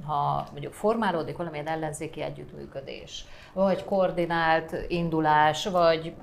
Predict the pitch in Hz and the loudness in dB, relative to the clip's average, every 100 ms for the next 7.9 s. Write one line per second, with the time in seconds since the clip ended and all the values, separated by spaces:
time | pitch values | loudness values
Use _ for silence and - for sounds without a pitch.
0 | - - 180 165 160 156 156 143 - - | -18 -4 0 2 2 0 -2 -4 -8 -6
1 | 180 175 - 160 156 - 151 - - - | -2 -2 -2 -4 -4 2 0 0 -14 -14
2 | - - 320 330 269 - 262 247 - 185 | -16 0 2 4 2 4 4 4 2 2
3 | 143 147 165 175 175 185 - - - - | 4 4 6 4 2 -2 -10 -12 -16 -16
4 | - - 185 165 147 - 165 156 151 147 | -14 -10 -4 0 0 0 -2 -2 -2 -6
5 | 143 - 156 147 151 160 - - 180 165 | -6 -4 -4 -2 -4 -8 -14 -4 0 0
6 | 151 - 165 160 156 151 - - - - | -2 -4 -4 -2 0 -2 -2 -8 -12 -8
7 | 156 151 143 151 160 160 147 143 143 | -8 -8 -12 -14 -10 -6 -6 -6 -10